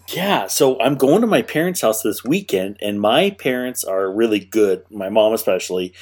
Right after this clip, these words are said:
at, uh, cataloging photos. And I know that it was the N E S was the gift that we all got, all of us boys,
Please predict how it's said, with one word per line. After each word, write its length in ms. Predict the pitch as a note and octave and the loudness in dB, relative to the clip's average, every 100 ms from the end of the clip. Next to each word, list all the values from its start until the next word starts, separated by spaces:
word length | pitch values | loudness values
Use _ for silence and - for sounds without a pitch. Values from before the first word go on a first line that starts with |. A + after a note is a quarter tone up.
| - - _ | -20 -20 _
at, 380 | G2+ G2 F2+ - - | -6 -4 -6 -8 -8
uh, 180 | G2+ F2 | -8 -6
cataloging 680 | - F3+ C#3 G#2 G2+ G2+ F#2 | -2 0 2 0 0 -4 -8
photos. 680 | - B2 G#2+ E2+ D2+ - - _ - - _ | 0 2 2 0 -6 -10 -14 _ -20 -20 _
And 120 | A2+ G#2+ | -4 -2
I 60 | |
know 420 | A2 A#2+ B2+ G3 | -2 2 4 4
that 240 | F#3+ B2+ - | 4 0 4
it 80 | B2 | 4
was 280 | B2+ A#2 - _ _ - | 4 0 -8 _ _ -2
the 200 | G#2 F#2+ | 0 2
N 120 | B2 | 2
E 140 | D3 B2 | 2 2
S 180 | A#2+ | 0
was 160 | A#2 - | -4 -6
the 80 | F#2+ | -8
gift 360 | - C3 C#3+ | 2 2 4
that 200 | A#2+ F#2+ | -2 -2
we 200 | G#2 C3 | -2 0
all 200 | B2+ B2+ | 2 2
got, 300 | C3 F#2+ G2 | 0 -2 0
all 220 | G2 G#2+ A2+ | 2 2 4
of 80 | |
us 100 | A#2 | 2
boys, 580 | - A#2+ G2+ F2+ G2+ - | 2 0 0 -2 -6 -8